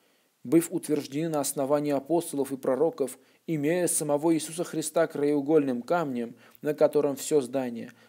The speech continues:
слагаясь стройно, возрастает в святый храм в Господе – на котором и вы устрояетесь в жилище Божие Духом». Послание к Ефесянам,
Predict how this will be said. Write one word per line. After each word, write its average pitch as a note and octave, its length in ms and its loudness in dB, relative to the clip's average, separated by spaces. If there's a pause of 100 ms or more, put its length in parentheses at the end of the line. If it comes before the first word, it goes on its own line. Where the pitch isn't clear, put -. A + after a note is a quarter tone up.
слагаясь C#3+ 680 6
стройно, C3+ 420 0
возрастает C#3 760 2
в - 40 -8
святый C3 380 0
храм B2 340 -4
в A2+ 60 -16
Господе – - 600 -6 (280)
на C#3 100 -4
котором C3+ 420 0
и C#3+ 160 -6
вы C3 320 -2 (180)
устрояетесь C3 840 0
в - 80 -12
жилище B2 460 -4
Божие A#2 400 -4
Духом». B2 420 -6 (840)
Послание B2 400 -2
к - 80 -20
Ефесянам, C3 600 -6